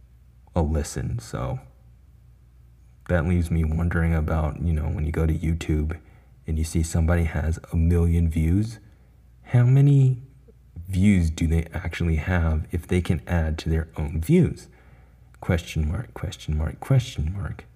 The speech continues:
Anyway, there was a n-, previous podcast, and I made it, and five minutes later, I deleted it, and I deleted the account. Reason being,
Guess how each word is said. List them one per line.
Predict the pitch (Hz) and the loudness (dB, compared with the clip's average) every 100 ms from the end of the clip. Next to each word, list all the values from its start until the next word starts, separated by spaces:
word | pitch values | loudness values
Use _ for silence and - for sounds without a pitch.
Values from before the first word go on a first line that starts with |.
| - - - - - - - - - - | -20 -20 -20 -20 -20 -20 -20 -20 -20 -2
Anyway, | 147 131 110 104 101 | 4 6 6 2 0
there | 92 87 | 0 2
was | 87 | 2
a | |
n-, | 87 87 85 - | 2 2 0 -4
previous | - 92 107 135 | -2 2 4 2
podcast, | 95 87 85 85 85 - - - - - - - - | 2 2 2 2 0 -4 -12 -20 -20 -20 -20 -16 -4
and | 82 82 85 82 - - - - - - - | 0 2 2 2 -2 -14 -20 -20 -20 -20 -4
I | 82 | 0
made | 80 95 | 2 2
it, | 117 120 - - - | 2 2 -2 -10 -4
and | 82 | -2
five | - 80 87 | 0 0 2
minutes | 87 92 - | 2 0 -2
later, | 78 80 87 - | -2 0 -2 -2
I | 85 | -2
deleted | 80 73 76 80 87 | -2 -2 -2 0 0
it, | 95 - | -2 -4
and | 87 78 | -2 0
I | 78 | 0
deleted | 78 73 73 78 | -2 -6 -4 -2
the | 90 | 0
account. | 104 - 82 - - - _ - - - - _ - - - - | 0 0 -2 -4 -20 -20 _ -20 -20 -20 -20 _ -20 -20 -14 -6
Reason | - 80 87 92 | -4 0 2 2
being, | 90 78 78 80 | 2 2 0 -4